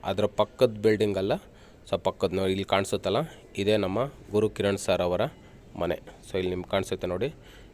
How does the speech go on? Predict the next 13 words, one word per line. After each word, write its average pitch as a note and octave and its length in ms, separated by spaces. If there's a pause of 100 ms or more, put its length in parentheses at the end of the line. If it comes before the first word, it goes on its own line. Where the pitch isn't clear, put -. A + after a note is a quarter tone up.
(100)
ಇದೇ A2+ 260 (140)
ನಮ್ಮ F#2 280
ಮ್ಯೂಸಿಕ್ G2 440
ಡೈರೆಕ್ಟರ್ F#2+ 380
ಗುರು F#2+ 240
ಕಿರಣ್ F#2 240
ಸರ್ F2+ 200
ಅವರ E2+ 180 (500)
ಮನೆ. E2+ 200 (360)
So G#2+ 100
ಇದು A2+ 160
ಹತ್ತಿಗುಪ್ಪೆಯಲ್ಲಿ G2 760
ಇದೆ. F#2+ 140